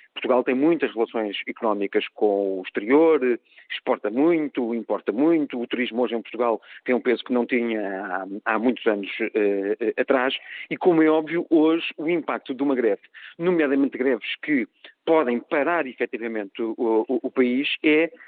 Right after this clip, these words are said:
nesse sentido, muito maior na nossa economia do que era nos anos setenta. E convém que nós lembremos que, eh, a definição dos serviços mínimos, no seu essencial, eh,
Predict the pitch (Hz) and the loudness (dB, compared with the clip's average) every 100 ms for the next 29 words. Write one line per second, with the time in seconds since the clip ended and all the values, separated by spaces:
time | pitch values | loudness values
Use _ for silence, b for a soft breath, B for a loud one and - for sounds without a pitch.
0 | B 156 190 202 - 165 165 175 131 143 | B 0 2 2 0 -4 -2 -2 -2 0
1 | 185 214 143 160 156 135 110 117 120 - | 2 0 0 2 4 2 -2 -4 -4 -2
2 | 143 139 143 156 151 B B 175 170 143 | 0 0 2 0 -2 B B -6 -2 2
3 | 147 156 139 117 98 101 104 104 107 - | 2 2 0 -2 -4 -8 -10 -8 -8 -4
4 | - 220 220 110 101 101 B B B B | 0 2 2 0 -2 -10 B B B B
5 | - _ 117 107 120 127 135 131 139 147 | -8 _ -2 0 2 2 2 4 2 0
6 | - - 151 185 - 131 110 - 151 - | -6 -2 0 0 0 0 0 0 -4 -2
7 | 147 143 - 117 120 147 208 175 117 101 | -2 -4 -6 -6 -6 -2 0 0 -2 -4
8 | 107 107 127 123 113 127 - 139 131 143 | -6 -2 -2 -2 -2 -4 -2 0 2 -2
9 | B B 131 | B B 0